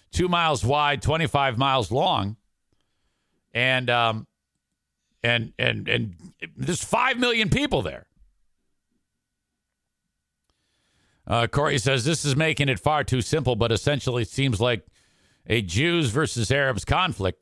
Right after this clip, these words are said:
Arabs have the entire rest of the Middle East, so I really have no sympathy." Well, uh, all right. But at the end of the day, you're,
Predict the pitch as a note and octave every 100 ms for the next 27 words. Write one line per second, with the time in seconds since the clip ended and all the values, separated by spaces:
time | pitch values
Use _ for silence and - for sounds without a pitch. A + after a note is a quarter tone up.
0 | - B2+ D3 C#3+ F#2+ - - B2+ C3 C3
1 | A2 C#3 D3 C3 B2+ C3 - A#2+ B2 A#2+
2 | B2 C#3 - B2 B2 B2 B2 B2 A2 A2+
3 | A2 A#2+ G2+ - E3+ A2 F#2 E2 D2 -
4 | _ _ _ _ _ - C#3 A#2+ _ _
5 | B2+ A#2+ - D#3 E3+ A#2+ C3 _ - A2
6 | C3+ A#2 D3 D#3 C#3 G#2+ D#3 D#3+ B2+ B2+